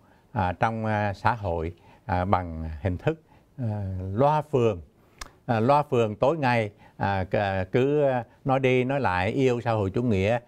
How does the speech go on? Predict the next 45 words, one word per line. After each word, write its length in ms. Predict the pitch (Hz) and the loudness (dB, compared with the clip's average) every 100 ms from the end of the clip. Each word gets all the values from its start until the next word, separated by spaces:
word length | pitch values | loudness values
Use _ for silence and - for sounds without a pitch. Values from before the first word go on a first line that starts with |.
| _ | _
yêu 220 | - 127 120 | -2 0 0
Bác 160 | 135 | -2
Hồ. 360 | - 95 85 85 _ - _ | 0 -2 -2 -6 _ -20 _
Thì 120 | 95 90 | -2 2
dù 200 | 117 113 | 2 2
không 200 | 156 160 | 2 4
yêu, 260 | 156 151 - _ - | 4 2 -4 _ -2
nhưng 160 | 117 | 0
mà 240 | 107 92 - _ _ | 2 0 -2 _ _
mỗi 280 | 98 92 127 | -2 0 2
ngày 340 | 139 113 107 92 - _ | 2 2 0 -4 -12 _
nói 240 | 113 123 165 | 0 0 2
nhiều 260 | 139 123 | 2 2
lần 340 | 123 123 110 98 _ _ _ | 4 2 0 -10 _ _ _
và 440 | 104 98 87 87 82 | -2 0 0 -2 -2
hàng 200 | 110 104 | -2 0
năm, 220 | 131 135 - _ 110 | 0 -2 -8 _ 0
ngày 240 | 117 123 | 2 4
nào 220 | 120 110 | 2 2
cũng 200 | 123 131 | -2 0
nói, 260 | 127 143 160 _ _ _ - - | 0 0 -4 _ _ _ -20 -4
từ 100 | 107 | -2
từ 400 | - 104 101 95 | 2 2 0 -2
người 260 | 92 95 98 | -2 0 2
dân 180 | 113 107 | 0 0
thấy 240 | 113 127 | -2 0
rằng 180 | 113 82 - _ _ - | -2 -4 -12 _ _ -2
xã 80 | |
hội 200 | 113 98 | 0 -2
chủ 100 | 90 | -2
nghĩa 280 | 107 90 95 113 - _ | -2 0 -2 -4 -14 _
không 200 | - 113 | -2 -2
đáng 180 | 104 110 | 0 -2
ghét, 280 | 110 113 - _ - | 0 -2 -2 _ -2
Bác 180 | 123 - | -2 0
Hồ 300 | 110 90 - | 0 0 -4
cũng 160 | 101 98 | -6 -4
không 180 | 120 | -2
đáng 180 | 101 127 | -2 -2
tệ 240 | 101 80 82 | -4 -2 0
lắm. 200 | 104 113 - - | -2 -6 -20 -6
Đó 260 | 98 95 120 | 0 2 2
là 160 | 101 80 | -2 -2
cái 160 | 107 | 0
lối 140 | 110 | 0